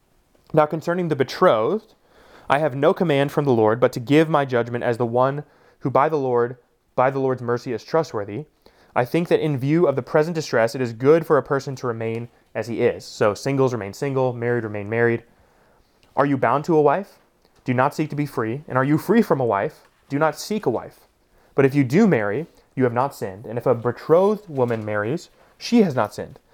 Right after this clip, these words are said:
Yet those who marry will have worldly troubles, and I would spare you that.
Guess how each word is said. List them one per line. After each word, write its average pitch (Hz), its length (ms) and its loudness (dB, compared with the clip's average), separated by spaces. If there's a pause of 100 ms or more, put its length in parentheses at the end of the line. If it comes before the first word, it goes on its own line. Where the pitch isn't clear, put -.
(200)
Yet 127 180 4
those 160 380 6
who 196 80 -2
marry 120 340 2
will 117 140 0
have 120 200 -4
worldly 127 440 -2
troubles, - 500 -4 (320)
and 107 80 -6
I 110 60 -2
would 117 120 -2
spare 135 280 -2
you 110 100 -4
that. - 300 -14